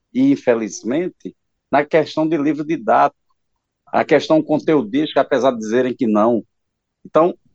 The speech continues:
a escola é também um grande empecilho para um entrave, é o entrave, não é para um entrave, ela é o entrave, ela é o entrave da questão cultural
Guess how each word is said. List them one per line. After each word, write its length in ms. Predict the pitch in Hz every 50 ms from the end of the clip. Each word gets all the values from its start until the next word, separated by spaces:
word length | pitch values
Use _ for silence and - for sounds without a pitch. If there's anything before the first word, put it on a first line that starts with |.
| _ _ _ _ _ _
a 140 | - 127 156
escola 840 | 165 156 - - - - 147 190 214 220 208 185 139 107 95 95 - _ _ _ _ _ _ _ _ -
é 340 | 151 190 202 185 147 120 113 _ _ _ _ _ _ _
também 500 | - 151 147 120 110 120 117 113 117 - _
um 200 | 160 165 170 135
grande 360 | 113 120 175 240 269 254 208
empecilho 760 | 226 208 - - 147 131 113 - - - 156 170 190 202 190 - _ _ _
para 540 | - 139 131 139 151 160 175 208 220 233 220 - - _ -
um 280 | 220 247 277 302 277 254
entrave, 760 | 226 180 131 - _ - 107 107 107 113 113 135 175 208 - _
é 180 | - 135 143 147
o 240 | 160 226 254 285 294
entrave, 420 | 277 262 - - 139 120 117 117
não 220 | 127 151 - - 170
é 300 | 170 180 202 196 - - _ _ _ _ _ _ _ _ _ _ _
para 200 | - 143 139 143
um 140 | 139 143 139
entrave, 280 | 123 - 117 107 110
ela 120 | 120 139 156
é 40 |
o 120 | 170 208 254
entrave, 480 | 233 - - 127 131 135 156 170 175 -
ela 360 | 117 117 113 120 147 180 214 - _ _ _ _ -
é 180 | 117 123 127 -
o 200 | - 208 220 220
entrave 680 | 196 156 113 117 - 131 165 185 185 151 127 107 95 87 _ _ _ _ _ _
da 200 | - - 143 147
questão 320 | - 165 165 - 185 185
cultural 580 | 185 214 208 - 262 247 220 175 156 165 170